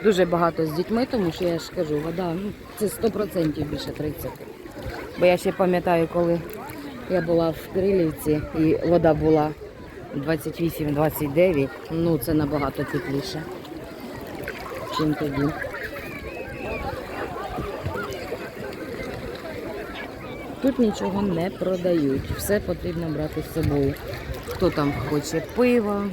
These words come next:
води, поїсти, бо немає.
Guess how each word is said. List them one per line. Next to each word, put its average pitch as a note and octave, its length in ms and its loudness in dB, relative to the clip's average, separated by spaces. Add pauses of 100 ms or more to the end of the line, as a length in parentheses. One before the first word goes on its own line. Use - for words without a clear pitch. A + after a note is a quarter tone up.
(200)
води, G3 480 0 (280)
поїсти, F3 680 4 (540)
бо G3 120 6
немає. D#3 380 4